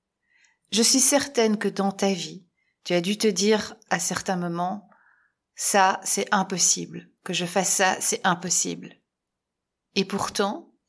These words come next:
avec le temps, tu l'as fait. Tu as réalisé des choses que tu pensais impossibles.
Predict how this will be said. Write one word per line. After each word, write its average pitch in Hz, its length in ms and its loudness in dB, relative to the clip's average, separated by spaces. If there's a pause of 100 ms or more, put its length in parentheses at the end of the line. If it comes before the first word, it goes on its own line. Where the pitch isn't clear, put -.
(280)
avec 190 340 0
le 196 100 2
temps, 196 560 -2 (300)
tu 214 140 0
l'as 190 200 4
fait. 269 380 -2 (1040)
Tu - 200 0
as 190 60 4
réalisé 202 760 2
des 196 100 4
choses 233 340 4
que 208 100 -4
tu 196 140 -6
pensais 185 380 2
impossibles. 190 880 0